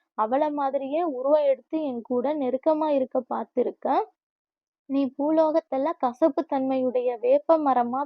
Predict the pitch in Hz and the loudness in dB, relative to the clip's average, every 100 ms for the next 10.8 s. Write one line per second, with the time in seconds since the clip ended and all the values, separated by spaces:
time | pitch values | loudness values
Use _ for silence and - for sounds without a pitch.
0 | - 233 220 - 254 392 _ _ _ _ | -4 -6 -6 -6 -4 -4 _ _ _ _
1 | _ 254 262 269 349 359 302 269 285 311 | _ 6 8 8 8 8 4 2 0 -4
2 | 330 247 247 269 - 262 285 466 - _ | -4 0 2 0 -2 0 0 0 -6 _
3 | _ _ _ _ _ _ 254 269 320 320 | _ _ _ _ _ _ 10 10 10 6
4 | 330 269 254 269 277 269 294 370 277 226 | 6 6 2 4 4 2 0 -2 -4 -4
5 | 233 294 277 262 - 269 240 - 214 214 | -2 0 2 2 0 -4 -4 -2 -2 0
6 | 233 339 - _ _ - 254 247 240 233 | 0 0 -2 _ _ -2 2 4 2 -2
7 | 208 240 - - _ - 254 262 285 262 | -6 -6 -6 -8 _ -6 0 4 4 4
8 | 285 320 320 330 311 277 294 370 277 254 | 2 4 8 8 6 4 0 2 0 0
9 | 262 269 240 294 302 233 - 269 - 320 | 0 0 2 0 0 -4 -6 -6 -2 0
10 | 254 233 277 311 311 269 240 | 0 -2 -4 -4 -2 -2 -2